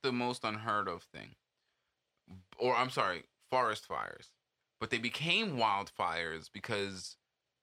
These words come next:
a monsoon, or I believe a hurricane, passed by, and the winds, it didn't drop rain, it hit them with the winds first.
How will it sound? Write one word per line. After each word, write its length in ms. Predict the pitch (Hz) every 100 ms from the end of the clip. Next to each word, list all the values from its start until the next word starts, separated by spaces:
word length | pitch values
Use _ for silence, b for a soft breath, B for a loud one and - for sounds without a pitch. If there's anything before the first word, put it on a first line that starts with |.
| _
a 80 | 104
monsoon, 1200 | 101 107 110 110 - - 139 151 131 98 90 92 - _
or 200 | - 104
I 80 | 101
believe 280 | 104 113 104
a 60 |
hurricane, 520 | 90 143 143 135 104 101
passed 420 | - 95 104 95
by, 460 | 104 95 80 76 - _ _ _ _ -
and 320 | 107 104 101
the 40 |
winds, 800 | 95 104 120 98 87 82 - - _ _ _ _ _ -
it 100 | 110
didn't 200 | 139 120
drop 300 | 131 117 107
rain, 520 | 117 135 113 101 - -
it 80 |
hit 180 | 98 120
them 140 | 113 107
with 120 | -
the 60 |
winds 460 | 92 95 117 110 95
first. 400 | - 82 65